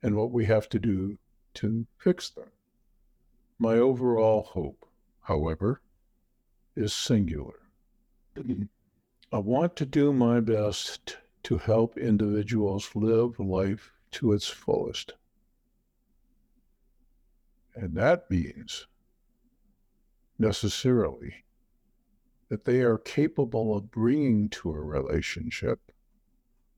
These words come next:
the level of character necessary to foster a fulfilling relationship,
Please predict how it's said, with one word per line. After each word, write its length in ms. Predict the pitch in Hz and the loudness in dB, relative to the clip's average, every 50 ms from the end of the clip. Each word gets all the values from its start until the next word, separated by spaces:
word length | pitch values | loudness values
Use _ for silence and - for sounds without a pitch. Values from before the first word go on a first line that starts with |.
| _ _ _ | _ _ _
the 80 | - | -6
level 420 | 107 104 110 120 131 131 139 123 113 | -2 0 2 2 2 2 2 2 2
of 140 | 101 - - | 0 -2 -8
character 560 | - - 143 143 139 135 120 - - 92 85 | -4 0 2 2 2 0 -2 -2 -4 -2 -2
necessary 920 | 82 87 98 101 - - 95 - - - 101 98 104 107 117 139 151 - - _ _ _ _ _ _ _ | -2 -2 -4 -4 -6 -6 -6 -4 0 0 2 2 4 2 2 0 -2 -6 -12 _ _ _ _ _ _ _
to 100 | - 151 | -8 -8
foster 800 | - - - 160 170 170 156 - - - 160 160 160 156 - - _ _ _ _ _ _ _ _ _ _ _ | -8 -4 -2 0 0 0 0 -2 -4 -2 0 0 0 -2 -4 -8 _ _ _ _ _ _ _ _ _ _ _
a 40 | 147 | -10
fulfilling 840 | - - - 127 - - - - 151 156 139 123 98 85 82 78 90 - _ _ _ _ _ | -10 -2 -2 -2 -2 -2 0 2 2 4 4 2 0 0 -2 -6 -8 -12 _ _ _ _ _
relationship, 840 | - 90 87 85 82 90 - - - 76 - - - - - - | -2 0 0 0 0 -2 -2 -2 -4 -4 -4 -2 -2 -4 -4 -4